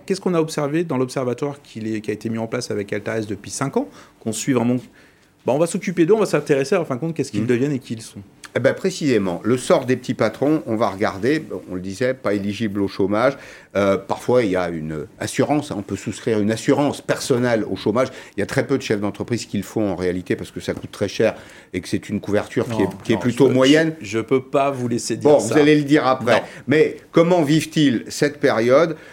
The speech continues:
Speaker 2: sans activité, souvent sans revenu ? À Lille, deux exemples, deux exemples avec Sébastien Ambert.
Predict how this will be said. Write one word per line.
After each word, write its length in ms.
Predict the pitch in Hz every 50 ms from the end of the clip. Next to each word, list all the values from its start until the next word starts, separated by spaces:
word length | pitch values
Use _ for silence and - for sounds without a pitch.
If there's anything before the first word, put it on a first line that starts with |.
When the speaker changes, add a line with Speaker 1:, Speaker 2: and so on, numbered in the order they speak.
| - -
Speaker 2:
sans 340 | - - - 175 170 147
activité, 640 | 151 135 - - 147 135 131 131 127 - 131 117 107
souvent 480 | 107 - - 139 131 127 131 113 85 - -
sans 260 | - - 156 151 143
revenu ? 400 | 113 117 107 98 117 139 151 147 - - - - -
À 100 | 104 117
Lille, 340 | 135 170 180 151 113 101
deux 280 | 117 170 233 240 196 175
exemples, 480 | 156 113 101 113 107 107 113 - - 101
deux 200 | 113 127 120 113
exemples 380 | 101 92 107 127 143 139 107
avec 180 | 92 101 101 -
Sébastien 460 | - 113 101 101 95 - - 101 87
Ambert. 380 | 78 71 64 64 64 65 -